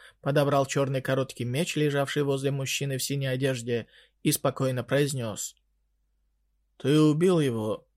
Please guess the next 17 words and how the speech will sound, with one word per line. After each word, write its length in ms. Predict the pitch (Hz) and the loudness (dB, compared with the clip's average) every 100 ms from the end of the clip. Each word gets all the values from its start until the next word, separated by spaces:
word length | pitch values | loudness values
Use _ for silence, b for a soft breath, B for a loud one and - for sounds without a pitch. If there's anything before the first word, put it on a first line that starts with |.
| _ | _
а 140 | 127 | -4
значит, 580 | 127 143 156 156 151 151 127 | -2 0 2 2 0 -2 -2
все 220 | - 151 | -2 2
его 200 | 147 143 | 4 4
вещи 400 | 139 143 139 143 | 4 2 2 0
теперь 340 | 135 135 139 - | -2 0 0 0
твои», 480 | 139 143 123 101 - b b b b - | 0 0 0 -2 -8 b b b b -2
ответил 560 | 143 - 147 160 170 | -2 2 2 4 2
главарь 360 | 160 147 147 156 | 2 2 4 2
Шан, 480 | - 170 135 95 - _ _ - | 2 -2 -2 -4 -10 _ _ -2
и 180 | 135 | 0
в 120 | 131 131 | 0 -2
его 260 | 120 139 | 0 2
глазах 420 | 156 151 151 151 | 2 2 2 -2
мелькнул 440 | 151 147 - 139 139 | 0 -4 -4 -4 -4
странный 460 | - 135 123 120 | -4 -4 -4 -4
огонек. 640 | 120 131 135 117 101 - | -4 -4 -4 -4 -6 -10